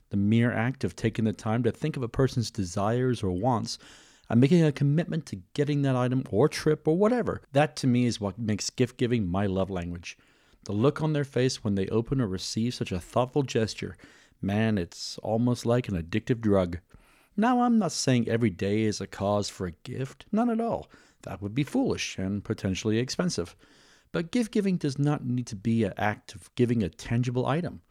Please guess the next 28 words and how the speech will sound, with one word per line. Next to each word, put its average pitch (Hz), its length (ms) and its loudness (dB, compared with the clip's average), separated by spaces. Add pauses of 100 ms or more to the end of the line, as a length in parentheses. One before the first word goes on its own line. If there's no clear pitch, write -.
(520)
Gift 87 200 -6
giving 113 280 2
can 107 180 -2
be 110 180 -2
a 107 160 -2
donation 143 600 0
in - 140 -14
someone's 107 400 -2
name 113 300 2
to - 140 -8
a 92 60 -4
charity 110 400 0
of 113 60 -2
their 117 100 0
choice, - 400 -2
or 104 240 4 (460)
watching 131 480 0
their 131 160 0
kids - 360 -2
so - 160 -6
the 95 80 -4
parents 120 380 0
can 110 120 -2
have 107 120 0
a 92 80 -2
fun 131 380 0
night 131 220 2
and 90 180 -2